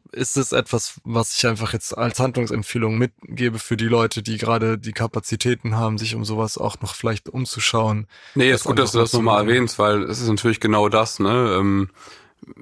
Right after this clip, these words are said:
Speaker 2: es wird ja immer vorgeworfen, dass man aus einer gewissen Bubble oder weil man eben Privilegien hat. Ähm, natürlich, ähm, denkst du nicht über Postwachstum, über Nachhaltigkeit, über Plastikvermeidung nach, wenn dein Kühlschrank leer ist.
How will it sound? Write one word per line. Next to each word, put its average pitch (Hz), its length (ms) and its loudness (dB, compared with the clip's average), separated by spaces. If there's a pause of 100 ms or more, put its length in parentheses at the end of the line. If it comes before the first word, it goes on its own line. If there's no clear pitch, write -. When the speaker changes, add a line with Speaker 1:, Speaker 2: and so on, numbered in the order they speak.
(160)
Speaker 2:
es - 160 -6
wird 104 160 2
ja 107 100 4
immer 95 440 4
vorgeworfen, 101 800 0
dass 98 220 -2
man 98 220 0
aus 92 180 -2
einer 98 240 0
gewissen 98 680 0
Bubble 110 300 2
oder 101 220 4
weil 101 100 2
man 101 140 0
eben 98 220 0
Privilegien 104 840 0
hat. 117 260 -2 (460)
Ähm, 98 380 0 (200)
natürlich, 120 680 2
ähm, 101 440 0
denkst 107 280 0
du 107 120 0
nicht 104 180 2
über 101 200 0
Postwachstum, 104 920 -2
über 101 220 2
Nachhaltigkeit, 101 920 0
über 98 180 0
Plastikvermeidung 98 920 0
nach, 98 380 2 (240)
wenn 113 160 2
dein 104 200 2
Kühlschrank 123 460 2
leer 98 300 2
ist. - 260 -4